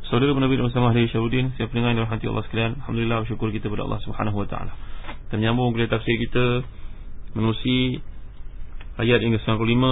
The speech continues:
hingga seterusnya daripada surah Taha, iaitu firman Allah Subhanahu wa taala,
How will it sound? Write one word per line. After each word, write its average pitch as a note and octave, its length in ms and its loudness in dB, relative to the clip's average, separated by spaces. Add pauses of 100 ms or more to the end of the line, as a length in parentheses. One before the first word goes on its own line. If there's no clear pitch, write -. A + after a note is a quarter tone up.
hingga A2+ 240 2
seterusnya A#2+ 400 0
daripada A2+ 320 0
surah A2+ 240 2
Taha, A#2+ 400 4
iaitu A2+ 240 -2
firman A2+ 160 -2
Allah A2+ 240 0
Subhanahu A2 400 2
wa G#2+ 80 2
taala, G#2+ 480 2